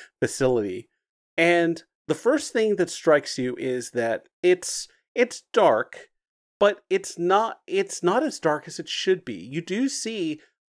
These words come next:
faint flicks of the fluorescent lights as they are making noise. You have run into buildings with electricity, but not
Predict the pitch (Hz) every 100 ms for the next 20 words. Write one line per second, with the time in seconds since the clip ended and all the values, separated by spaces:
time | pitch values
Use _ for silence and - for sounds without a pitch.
0 | - 175 226 - _ - 202 - - -
1 | 139 139 - 147 - 147 143 156 - 151
2 | 117 135 117 - - - 127 120 127 147
3 | 143 131 139 160 143 131 135 110 - -
4 | - _ _ _ - 202 359 359 370 -
5 | _ _ _ - - - 226 220 220 196
6 | _ 165 165 202 190 180 185 - 170 151
7 | 151 151 147 135 131 131 135 135 131 -
8 | - 123 - 104 90 - _ _ _ 180
9 | 226 156 170 208 277